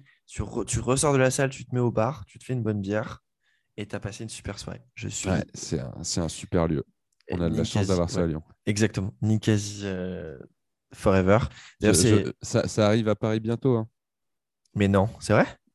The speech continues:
Speaker 2: Si, si, ils sont en, ils sont, ils sont en pleine expansion.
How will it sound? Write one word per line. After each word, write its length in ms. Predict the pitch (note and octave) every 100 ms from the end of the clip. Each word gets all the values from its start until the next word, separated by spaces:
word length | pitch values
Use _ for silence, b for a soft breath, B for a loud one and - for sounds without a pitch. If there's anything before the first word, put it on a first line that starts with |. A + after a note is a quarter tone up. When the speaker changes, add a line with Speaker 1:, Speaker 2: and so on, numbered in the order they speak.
| _
Speaker 2:
Si, 140 | -
si, 360 | B2+ - D#3+ G2
ils 60 | F2+
sont 160 | -
en, 380 | F#2 E2+ D#2+ D#2+ b b b b b _
ils 60 | -
sont, 240 | - F#2+
ils 80 | F2
sont 160 | - F#2
en 160 | F2
pleine 240 | E2+ G#2 G2+
expansion. 440 | - A2 - B2+